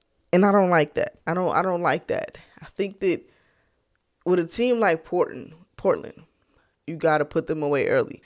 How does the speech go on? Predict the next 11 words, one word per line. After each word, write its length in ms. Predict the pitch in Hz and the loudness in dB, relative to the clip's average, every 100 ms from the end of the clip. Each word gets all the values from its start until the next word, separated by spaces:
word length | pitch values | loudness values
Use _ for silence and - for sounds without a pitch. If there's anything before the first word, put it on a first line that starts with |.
| _ _ _ | _ _ _
And, 280 | 196 214 202 | 2 2 2
and 120 | - 208 | 2 2
let's 180 | 302 | 0
be 160 | 208 202 | 0 -4
real. 160 | - - - _ _ _ _ _ - | -2 -4 -6 _ _ _ _ _ -12
We're, 220 | 160 180 | 0 0
we're 180 | 151 226 | 4 6
not 220 | 233 202 | 4 2
gonna 180 | 196 156 | 2 0
sit 300 | - 180 175 | 0 -2 -2
here 420 | 170 156 123 | -2 -2 -2